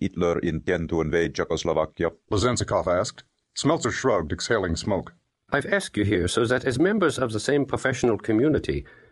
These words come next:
Speaker 3: we can prepare for any contingency.
Speaker 2: Tex Otten frowned. Smeltzer continued.
Speaker 3: We don't respect each other's ideologies, but in one way we're all alike. We enjoy the complexities of our profession.
Speaker 2: They nodded.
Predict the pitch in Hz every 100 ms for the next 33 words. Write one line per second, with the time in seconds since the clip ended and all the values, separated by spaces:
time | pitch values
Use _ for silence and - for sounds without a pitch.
0 | _ _ 131 131 113 - - 151 151 -
1 | 160 - 147 139 139 120 131 104 92 87
2 | 71 - - _ _ _ _ - 170 -
3 | 139 - 90 - 104 80 73 - _ -
4 | - 123 113 101 95 120 85 65 - _
5 | _ _ 143 180 123 101 90 92 - -
6 | - 82 - 92 95 90 87 92 82 90
7 | 87 85 78 78 76 - - _ _ -
8 | 117 110 165 160 151 135 127 127 117 107
9 | - - - _ _ _ _ - 104 104
10 | 92 131 147 101 82 82 98 - - 120
11 | 123 87 87 82 117 95 98 - 95 -
12 | 76 67 - _ _ - 87 107 107 101
13 | 78